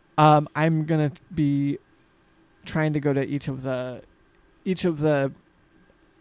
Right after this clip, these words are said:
writing events I can go to in Spokane. Um, again, at least once. There's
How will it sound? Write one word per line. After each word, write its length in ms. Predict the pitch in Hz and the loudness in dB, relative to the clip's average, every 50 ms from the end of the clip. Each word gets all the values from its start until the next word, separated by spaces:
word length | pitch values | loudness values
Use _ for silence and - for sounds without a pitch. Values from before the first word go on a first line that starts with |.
| _ - - _ | _ -20 -20 _
writing 440 | 180 151 143 147 139 135 139 147 143 | -8 -4 0 0 0 0 0 -2 -4
events 360 | 135 131 135 127 131 139 - | -6 -6 -6 -6 -6 -8 -8
I 80 | - 139 | -8 -8
can 200 | - - 139 135 | -8 -10 -10 -8
go 160 | 135 127 135 | -6 -6 -6
to 280 | 139 - - 143 139 131 | -6 -6 -6 -6 -4 -4
in 180 | 107 113 127 135 | -6 -8 -10 -12
Spokane. 760 | - - - - 127 - - - 147 - 120 120 - 127 - - | -10 -6 -6 -6 -6 -6 -8 -10 -8 -8 -8 -8 -8 -10 -12 -12
Um, 600 | - - - 131 - 113 110 - - - 170 175 185 _ _ - _ _ _ _ _ _ _ _ _ _ _ _ - _ _ _ | -10 -8 -8 -6 -6 -8 -10 -12 -14 -14 -16 -18 -18 _ _ -20 _ _ _ _ _ _ _ _ _ _ _ _ -20 _ _ _
again, 340 | 156 151 147 139 123 127 131 | -8 -6 -6 -6 -8 -8 -10
at 100 | 123 - | -12 -10
least 320 | - 143 135 - - - | -10 -10 -10 -10 -12 -10
once. 420 | - 135 131 123 123 131 131 - - | -8 -6 -6 -6 -8 -10 -16 -18 -10
There's 460 | - 147 127 123 131 - - - | -8 -8 -6 -6 -10 -12 -18 -20